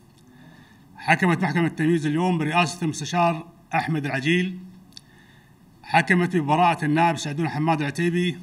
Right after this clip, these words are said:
من جميع الاتهامات الكيدية المنسوبة له جملة وتفصيلا. سبق وأن صرحت منذ بداية اتهام الكيدي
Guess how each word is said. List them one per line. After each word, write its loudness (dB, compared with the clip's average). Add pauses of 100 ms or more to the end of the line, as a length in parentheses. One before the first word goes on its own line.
(580)
من 0
جميع 2
الاتهامات 2
الكيدية 0
المنسوبة -2
له 0 (200)
جملة -2 (140)
وتفصيلا. -2 (3000)
سبق 2
وأن 2
صرحت 2
منذ 2
بداية 2
اتهام 2
الكيدي 0